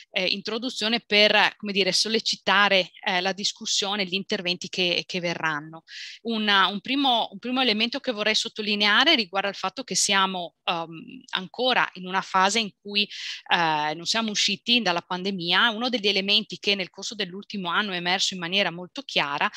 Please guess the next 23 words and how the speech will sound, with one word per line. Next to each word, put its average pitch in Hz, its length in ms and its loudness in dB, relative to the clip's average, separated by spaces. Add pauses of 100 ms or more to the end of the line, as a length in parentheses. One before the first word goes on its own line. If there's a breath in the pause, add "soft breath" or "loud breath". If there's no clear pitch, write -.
(320 loud breath)
è 233 240 0
che, 220 400 6
eh, 196 180 0
c'è - 140 0
stata 220 400 2
una 208 120 -2
forte 233 300 -2
trasformazione 202 920 -2
dei 175 180 2
consumi, 208 520 -4
della 185 180 -2
trasformazione 185 600 -6
dei 170 160 -2
mercati 185 720 0
e 196 120 4 (320 loud breath)
questi, 208 460 0
questi, 196 380 -4
questo 185 260 -10
grafico 190 500 -2
che - 120 -2
vi 196 180 -4
porto, 190 500 -2
ehm, 190 400 -2